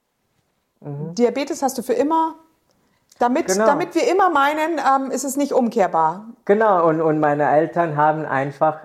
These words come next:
Speaker 1: akzeptiert, dass die mussten davon leben, aber das stimmt nicht. <laughs>
Speaker 2: Mhm.
Speaker 1: Genau, äh, ich glaube, unser Körper hat viel mehr Heilkraft und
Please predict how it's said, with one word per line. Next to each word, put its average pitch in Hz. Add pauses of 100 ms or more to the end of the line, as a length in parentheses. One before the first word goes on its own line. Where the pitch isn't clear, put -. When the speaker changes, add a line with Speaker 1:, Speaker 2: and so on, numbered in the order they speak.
(120)
Speaker 1:
akzeptiert, 151
dass - (220)
die 139
mussten 139
davon 131
leben, 143
aber 117
das 117
stimmt 196
nicht. 117
<laughs> -
Speaker 2:
Mhm. 196 (180)
Speaker 1:
Genau, 151
äh, 135
ich -
glaube, 156
unser 135
Körper 147
hat 131
viel 143
mehr 131
Heilkraft 139
und 127